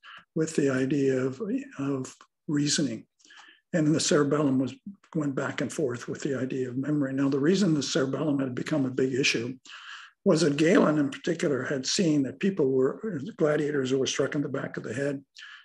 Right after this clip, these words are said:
if they survived, tended to have the loss of a lot of memory. Well, what happened in that situation was when the gladiator was struck in the back of the head,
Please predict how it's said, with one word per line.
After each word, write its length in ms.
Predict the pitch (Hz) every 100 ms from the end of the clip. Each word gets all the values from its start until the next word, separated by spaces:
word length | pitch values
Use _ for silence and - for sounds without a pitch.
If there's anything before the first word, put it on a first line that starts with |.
| _
if 160 | - -
they 100 | 156
survived, 800 | - 143 139 160 175 143 143 -
tended 240 | 151 175
to 80 | 143
have 220 | 127 131
the 60 | 131
loss 380 | 120 123 131 -
of 100 | 139
a 40 |
lot 220 | 135 135
of 80 | 120
memory. 420 | 131 139 120 104 - _ _ _ _ _
Well, 120 | 165
what 160 | 175 214
happened 340 | 202 185 196
in 80 | 143
that 200 | 139 135
situation 640 | - 151 - 139 151 - 143
was 160 | 131
when 180 | 131 156
the 160 | 165 139
gladiator 460 | - 147 147 135
was 140 | 127 127
struck 280 | - 143 139
in 60 |
the 60 | 127
back 280 | - - -
of 60 |
the 100 | -
head, 320 | - 156 135